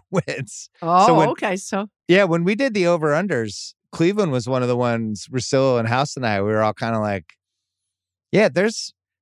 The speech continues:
Speaker 1: this seems like they have more talent than a thirty-win team." Was not expecting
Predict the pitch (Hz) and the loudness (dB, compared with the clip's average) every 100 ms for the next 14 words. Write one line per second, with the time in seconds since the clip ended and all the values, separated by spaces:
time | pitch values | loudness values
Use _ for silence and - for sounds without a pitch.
0 | _ 185 - - - - 202 277 220 180 | _ -2 -2 -10 -8 -2 -2 0 -2 0
1 | 165 170 165 131 151 156 160 170 160 131 | 0 2 0 0 -4 -2 -2 -2 -4 -4
2 | 117 110 123 120 117 110 147 104 - 143 | -6 -4 -4 -2 -4 -2 -4 -4 0 0
3 | 120 143 143 123 - 131 123 123 104 87 | 2 0 0 -2 -4 -4 -4 -4 -6 -8